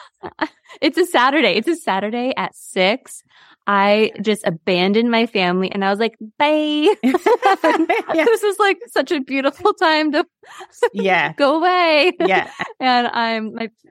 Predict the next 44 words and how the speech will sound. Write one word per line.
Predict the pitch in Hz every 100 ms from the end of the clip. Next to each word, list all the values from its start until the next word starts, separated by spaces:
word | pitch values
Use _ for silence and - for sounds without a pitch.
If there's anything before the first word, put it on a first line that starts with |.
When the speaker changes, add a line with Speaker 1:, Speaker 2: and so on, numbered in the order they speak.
| - -
Speaker 1:
yeah, | 320 190
my | 220 226
parents | 214 240 220 233
are | 240
out | 226
of | 214
town. | - 190 190 190
I | 185
came | 202
over | 202 208
to | 202
their | 175 185
house. | 190 180 180 180 185 -
I | 175 165 165 - _ _ _ _ _
made | 190
myself | 196 202 233 214
a | 233
cup | 247 233
of | 240
tea. | - - 233 233 226 220
I've | 202
got | 190 202
a | 202
heating | - 226 226 233
pad | 240 233 233
on. | 226 220 220 220 220 208
Like, | 196
Speaker 2:
Oh. | 202 185
Speaker 1:
I'm | 170
not | 180 180 190 -
doing | 185 196 196
the | 196
bedtime | 175 175 190 226 214
routine | 214 208 220
right | 214 208
now. | 226 226
And | 220
I |
get | 190 208
to | 254
chat | - 247
with | 202 185
you. | 180 165 185 339
Like, | 285 190 180